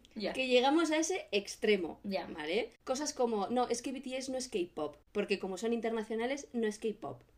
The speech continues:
Speaker 1: Jolín,
Speaker 2: Y es
Speaker 1: vale.
Speaker 2: como de, "Perdona, pero son", creo, no sé si son seis, siete, no tengo ni idea cuántos son, ¿vale? No, no me acuerdo. Pero son X chicos coreanos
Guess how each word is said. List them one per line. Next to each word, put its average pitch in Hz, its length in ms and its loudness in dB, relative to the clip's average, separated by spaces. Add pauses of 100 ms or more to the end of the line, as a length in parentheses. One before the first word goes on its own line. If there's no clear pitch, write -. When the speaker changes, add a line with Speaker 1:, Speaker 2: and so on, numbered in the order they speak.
(120)
Speaker 1:
Jolín, 160 480 -6
Speaker 2:
Y - 60 -2
es 202 40 0
Speaker 1:
vale. 226 140 0
Speaker 2:
como 214 100 6
de, 202 80 6
"Perdona, 208 580 2
pero 208 160 4
son", 202 360 0 (180)
creo, 208 220 0
no 214 100 0
sé 214 80 -2
si 214 100 6
son 185 220 -4
seis, 175 500 -4
siete, - 380 -8
no 196 100 -2
tengo 196 200 -4
ni 190 80 -2
idea 180 160 -4
cuántos 170 240 -6
son, - 180 -10
¿vale? 185 200 -6
No, 185 200 -6
no 185 120 -6
me 196 80 0
acuerdo. 170 360 -4 (300)
Pero 220 180 4
son 214 320 0
X 262 460 -4 (260)
chicos 285 440 -6 (360)
coreanos 214 800 2